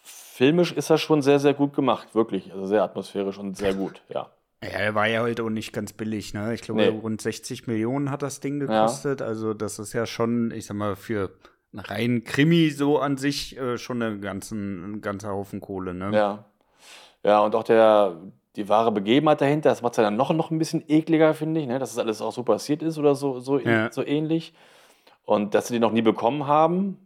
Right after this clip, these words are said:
Speaker 1: äh, ja, das ist alles schon
Speaker 2: Ist auch immer krass, ne? Dass, äh, da-, also, dass du teilweise so, so Serienmörder nie zu fassen kriegen, ne?
Speaker 1: Mhm.
Speaker 2: Also, äh,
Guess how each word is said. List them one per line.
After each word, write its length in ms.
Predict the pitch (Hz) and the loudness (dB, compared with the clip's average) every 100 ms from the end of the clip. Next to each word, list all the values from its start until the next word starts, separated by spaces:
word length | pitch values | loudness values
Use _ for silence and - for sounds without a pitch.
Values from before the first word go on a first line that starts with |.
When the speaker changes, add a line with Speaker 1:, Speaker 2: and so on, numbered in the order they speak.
| - | -8
Speaker 1:
äh, 720 | 95 95 95 98 98 98 98 104 110 _ _ | -2 -2 -2 -6 -10 -12 -16 -20 _ _ _
ja, 280 | - - - | -8 -8 -8
das 100 | - | -14
ist 60 | - | -12
alles 160 | 104 98 | -12 -10
schon 320 | 101 98 95 - - - | -10 -8 -10 -14 -20 -14
Speaker 2:
Ist 200 | - 120 | -10 -8
auch 140 | 120 | -6
immer 200 | 147 147 | -4 -2
krass, 440 | 143 - 139 - - | -4 -4 -4 -4 -2
ne? 200 | 107 135 | -2 0
Dass, 260 | 120 - - | -2 -4 -8
äh, 120 | 123 117 | -8 -4
da-, 220 | 120 123 139 127 | -2 -4 -6 -10
also, 320 | 127 113 107 | -4 -2 -2
dass 460 | 151 135 127 110 - | -4 -14 -10 -8 -8
du 60 | 113 | -10
teilweise 760 | - 117 151 139 143 135 139 | -4 0 2 2 2 0 -4
so, 280 | 127 127 120 | -4 -2 -2
so 200 | 117 113 | -4 -8
Serienmörder 960 | 104 110 156 165 165 156 143 151 143 | -6 -4 -4 -4 -6 -4 -2 2 0
nie 320 | 135 120 170 | 0 -2 -4
zu 160 | 190 185 | -6 -8
fassen 360 | - 180 - 156 | -8 -8 -6 -8
kriegen, 440 | - 104 95 107 | -6 -6 -2 0
ne? 180 | 107 147 | 0 0
Speaker 1:
Mhm. 60 | 139 | -2
Speaker 2:
Also, 320 | 117 110 101 - - - | 0 0 -2 -10 -20 -20
äh, 80 | _ | _